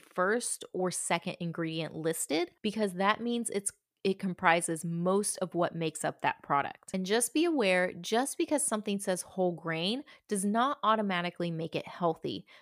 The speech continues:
Sometimes we get those blinders on and we see a label that says, like, sugar-free or whatever, and our brain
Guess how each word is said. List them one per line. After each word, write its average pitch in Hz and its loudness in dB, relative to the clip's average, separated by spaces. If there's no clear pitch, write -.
Sometimes 311 2
we 311 4
get 233 4
those 190 4
blinders 170 2
on 151 -2
and 175 0
we 180 0
see 240 -2
a 262 4
label 196 2
that 165 0
says, 165 2
like, 151 0
sugar-free 202 0
or 170 2
whatever, 151 0
and 170 -2
our 170 2
brain 175 -2